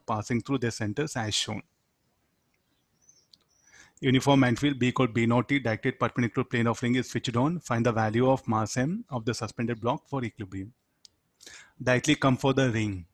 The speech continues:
Take help of only the ring. So what are the forces that will be acting on the ring? So you convert this into some plane diagram. This is a ring. So where charge is present?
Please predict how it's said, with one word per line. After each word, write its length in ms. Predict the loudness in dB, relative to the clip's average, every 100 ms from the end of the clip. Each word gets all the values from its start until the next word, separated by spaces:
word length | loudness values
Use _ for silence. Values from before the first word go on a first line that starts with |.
| _ _ _
Take 160 | -6 -4
help 160 | -2 -4
of 140 | -2
only 200 | -2 -2
the 140 | -2 -6
ring. 260 | -6 -8 _ _ _ _
So 100 | -4
what 140 | 2 4
are 80 |
the 80 | 4
forces 360 | 2 0 2 0
that 80 | 0
will 60 |
be 100 | 0
acting 280 | -2 -2 -2
on 140 | -2 -4
the 100 | -8
ring? 240 | -10 -12 _ _ _ _ _ _ _ _ _ _ _ -20 -20 _
So 140 | -4 0
you 240 | 0 -2 0
convert 320 | 2 4 2
this 160 | 2 2
into 200 | 2 2
some 200 | 2 2
plane 280 | 4 6
diagram. 460 | 6 0 -4 -10 -12 _ _ -20
This 280 | -10 -6 -2
is 140 | -2
a 40 | -2
ring. 200 | -6 -8 _ _ _ _ _ _ _ _ _ _ _ _
So 100 | -4
where 180 | 0 0
charge 300 | 2 0 2
is 140 | 0
present? 420 | -2 -4 -2 -4